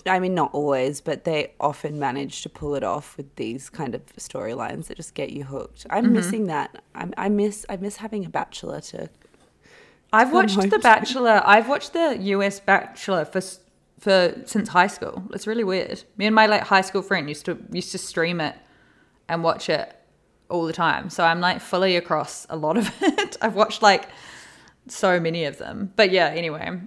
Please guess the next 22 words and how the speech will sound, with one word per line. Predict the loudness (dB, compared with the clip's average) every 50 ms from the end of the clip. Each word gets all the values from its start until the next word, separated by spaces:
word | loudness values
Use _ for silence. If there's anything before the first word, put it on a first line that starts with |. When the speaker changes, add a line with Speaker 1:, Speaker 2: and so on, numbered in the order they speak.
| _ 0
Speaker 2:
Um, | 6 6 6 6 6 2 -6 -8 -8 -10 _ _ _ _ _ -20 _ _ _ _ _ _ _ _ _ _ _ _ _ _ _ _ _ _ _ _ _ _ _ -10
back | -8 -8 -8 -10 -14
to | -12 -10 -6
Balenciaga. | -4 -4 -4 -4 -6 -8 -10 -8 -6 -4 -2 -4 -2 -2 -2 -4
A | -2
lot | 0 0 0
of | 0 0 -2
me | -2 -2 -2
talking. | -4 -6 -6 -4 -4 -4 -4 -6 -6 0 4 4 4 4
<laughs> | 2 -2 -6 -14 -16 -14 -14 -14 -14 -12 -16 -16 -16 -20 _ _ _ _ -20 _ _ _ -20 _ _ -14 -8 -6 -6 -6 -6 -10 -10 -4
Oh, | -4
it's | -4 -4 -4
early | -4 0 2 4 4 4 4 4 0
Speaker 1:
I'm, | 0
Speaker 2:
for | 0
you. | 0
Speaker 1:
I'm | 2 2 2 0 -2 -4 -6 -4
really | -2 -2 0 0 0
enjoying | -2 -4 -2 -2 -2 -2 -2 -2 -2
it. | -4 0 2 2
I | 2 2 0
know. | 4 4 4 6 6 2 0 0 -4 -4 -4 -6 -2 -2 -2 -2